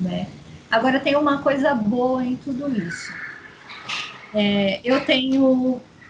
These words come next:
vinte e nove anos de professora na rede municipal e trinta e dois anos no magistério. O ano de dois mil e vinte foi o ano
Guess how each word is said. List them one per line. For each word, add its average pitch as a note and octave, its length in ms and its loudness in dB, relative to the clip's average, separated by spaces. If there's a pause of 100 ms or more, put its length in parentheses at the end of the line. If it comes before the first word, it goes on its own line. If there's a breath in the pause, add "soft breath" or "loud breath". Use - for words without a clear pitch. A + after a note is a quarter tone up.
(140)
vinte C#4+ 500 -4
e F#4+ 60 -10
nove C#4+ 500 0
anos B3 560 -2
de B3 60 -6
professora A3+ 680 -6
na G#3 120 0
rede G#3+ 280 -4
municipal G#3 920 -2
e A#3 60 -4
trinta C#4+ 460 -4
e C4 80 -2
dois B3 280 -2
anos A3+ 260 -8
no A#3 80 0
magistério. - 760 -4 (960)
O A3 140 -4
ano D4+ 260 2
de C#4+ 140 -8
dois C4 240 -2
mil B3+ 180 0
e A#3+ 80 -2
vinte B3 420 -6
foi C4 300 -2
o A#3 160 -2
ano F#3+ 400 2